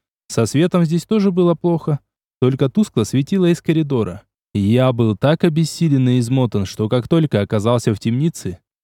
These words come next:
сразу же завалился на лавку и вырубился. Сколько проспал, оставалось только догадываться.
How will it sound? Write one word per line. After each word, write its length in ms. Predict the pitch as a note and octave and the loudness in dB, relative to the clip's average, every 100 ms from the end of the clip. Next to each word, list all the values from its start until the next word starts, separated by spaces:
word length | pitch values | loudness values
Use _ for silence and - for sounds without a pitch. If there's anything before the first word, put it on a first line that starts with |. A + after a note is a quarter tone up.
| _ | _
сразу 380 | - F3+ G#3+ G3+ | -4 0 0 2
же 120 | F#3 | 2
завалился 480 | E3+ E3 E3+ F3+ D#3 | 2 2 4 2 0
на 100 | D3 | -2
лавку 300 | F3 F3+ - | -2 -2 0
и 100 | A#2+ | 0
вырубился. 680 | B2 D#3 C#3 C3 A#2+ B2 A2+ _ _ _ | 2 0 0 -2 -4 -6 -8 _ _ _
Сколько 420 | - - D3 D3 C3+ | -8 0 0 2 0
проспал, 440 | C3+ C3+ F3 E3 | 0 0 0 0
оставалось 500 | G2+ - B2+ C#3+ A2 | -2 -2 0 0 -2
только 320 | - A#2 A#2+ | -2 -4 -4
догадываться. 840 | G#2+ G#2+ A#2 G2+ F#2+ F2+ - G2 | -4 -2 -2 -2 -4 -8 -12 -16